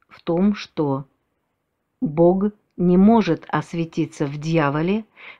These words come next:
так как дьявол — неподходящее место для присутствия в нем Иеговы. Эти примечания ящика ответов. Теперь проблему данного текста исправили. Перевод Нового мира две тысячи двадцать первого года,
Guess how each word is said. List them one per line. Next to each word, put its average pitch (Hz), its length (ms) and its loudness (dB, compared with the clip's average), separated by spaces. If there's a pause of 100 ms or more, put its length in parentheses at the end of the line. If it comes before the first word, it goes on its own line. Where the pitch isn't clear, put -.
(120)
так 170 220 -4
как 151 260 -6
дьявол — 185 640 -2
неподходящее 220 920 0
место 175 460 0
для 156 260 -6
присутствия 156 800 -8 (240)
в 147 120 -10
нем 143 360 -2 (320)
Иеговы. 139 720 -6 (300)
Эти 160 180 -8
примечания 156 840 -4 (300)
ящика 135 760 -10
ответов. - 440 -10 (2250)
Теперь 269 440 2
проблему 226 720 4
данного 208 640 4
текста 190 580 -2
исправили. 143 880 -2
Перевод 196 720 -2
Нового 165 300 0
мира 202 320 2
две 160 200 -4
тысячи 147 480 -6
двадцать 143 540 -8
первого 147 360 -6
года, 226 480 0